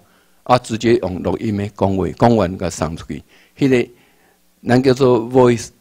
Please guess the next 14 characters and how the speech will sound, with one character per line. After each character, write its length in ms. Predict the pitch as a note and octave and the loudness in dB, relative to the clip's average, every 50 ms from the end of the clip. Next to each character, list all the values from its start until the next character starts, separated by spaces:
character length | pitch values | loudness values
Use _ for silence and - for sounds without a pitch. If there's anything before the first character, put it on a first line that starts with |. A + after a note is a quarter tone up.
| _ _ - | _ _ -6
messenger， 540 | A#2 A2+ A2 - A2+ F#2 E2+ F#2+ F#2 D2+ - | -6 -4 -4 -4 -6 -8 -8 -8 -10 -10 -10
吼， 180 | F2+ G2+ F#2 G2 - | -10 -10 -10 -10 -10
迄 100 | G#2 A2 | -10 -10
个 120 | G#2 F#2+ | -10 -8
叫 140 | - A2+ G#2+ | -8 -8 -8
做 160 | A2 G#2+ - - _ | -6 -8 -8 -10 _
语 360 | G#2+ G2+ F2+ F2+ F#2 E2+ B2 | -10 -10 -8 -8 -8 -6 -4
音 260 | A#2 A#2 B2 A#2+ B2+ B2 _ _ _ | -4 -4 -4 -6 -8 -10 _ _ _
讯 240 | _ - C3+ A2 G2+ | _ -4 -4 -4 -2
息 220 | F#2+ - - E2+ F2 | -4 -8 -10 -10 -10
啦， 160 | F2+ F2 - | -10 -12 -8
吼， 220 | - A2+ G2 - - _ _ _ _ _ _ _ _ _ _ | -6 -6 -6 -6 -8 _ _ _ _ _ _ _ _ _ _
马 160 | - C3+ C#3+ C#3 | 0 2 2 2
上 220 | C#3 C3 A#2+ | 2 0 -2